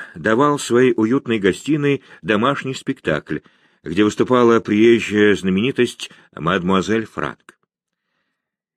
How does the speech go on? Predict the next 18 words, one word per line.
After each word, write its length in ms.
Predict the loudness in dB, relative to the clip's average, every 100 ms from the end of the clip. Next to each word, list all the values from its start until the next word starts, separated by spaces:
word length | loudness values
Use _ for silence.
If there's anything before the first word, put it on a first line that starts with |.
| _
Нечасто 580 | -4 -2 0 0 0 0
артисты 480 | 0 0 -2 0 -2
такого 380 | -2 0 2 2
ранга 480 | 2 0 0 2 2
посещали 640 | -2 -6 -6 -2 0 0
Вильну, 420 | -2 -4 -4 -6 -10 _ _ _ -12
и 120 | -4
Михаил 480 | -4 -2 2 2 2
Илларионович 680 | 0 2 4 2 0 -4 -10 _ _
старался 600 | -6 0 2 2 -2 -2
не 80 | -2
пропустить 720 | -2 -2 -4 -2 -6 -4 -10 -18 _
ни 180 | -4 -2
одного 420 | 0 0 0 2
её 200 | 2 0
концерта. 580 | -4 -8 -10 -14 -14 -20 _ _ _ _ _ _ _ _ _ _ _ -10
Какое 320 | -6 0 0
сопрано! 640 | -2 -8 -6 -6 -6 -10